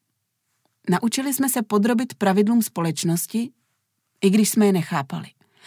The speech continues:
V každé knize a v každém článku to spektrum popisují jinak, ale v mojí hlavě jsem si to vysvětlila takhle, jinak by mi to nedávalo smysl.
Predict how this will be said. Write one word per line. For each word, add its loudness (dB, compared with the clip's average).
V -20
každé 2
knize 0
a 0
v -6
každém 4
článku 2
to -2
spektrum 0
popisují 2
jinak, 2
ale -4
v 2
mojí 4
hlavě 2
jsem 0
si 0
to 0
vysvětlila 2
takhle, -2
jinak -2
by -2
mi 2
to -2
nedávalo 2
smysl. -2